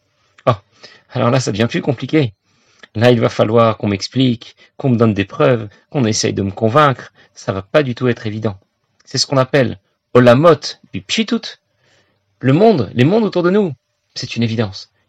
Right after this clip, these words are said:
Et Lokut Beitrachut. Et le divin, c'est un chidouche. Vraiment, tu es sûr, Dieu existe ? Tu l'as déjà rencontré, tu l'as déjà parlé, tu l'as déjà vu.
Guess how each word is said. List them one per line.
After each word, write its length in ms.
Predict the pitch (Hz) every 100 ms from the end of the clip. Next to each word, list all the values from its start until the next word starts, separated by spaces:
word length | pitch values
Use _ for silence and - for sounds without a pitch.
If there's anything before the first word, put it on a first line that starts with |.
| _
Et 60 | -
Lokut 400 | 117 180 160 127
Beitrachut. 720 | 104 98 - 139 110 - - _ _ - -
Et 60 |
le 100 | 120
divin, 440 | 117 139 190 156 -
c'est 140 | -
un 60 | 156
chidouche. 500 | - 202 180 - - _ _ _
Vraiment, 400 | - 104 107 226
tu 140 | 226 104
es 40 |
sûr, 320 | - 254 214
Dieu 120 | 117 135
existe ? 500 | 120 160 226 - - _ - _
Tu 100 | 127
l'as 100 | 131
déjà 160 | 127
rencontré, 420 | 170 151 135 - 226
tu 120 | 143
l'as 120 | 117
déjà 160 | 107 156
parlé, 300 | 135 151 202
tu 120 | 139
l'as 80 | 107
déjà 160 | 113
vu. 220 | 135 202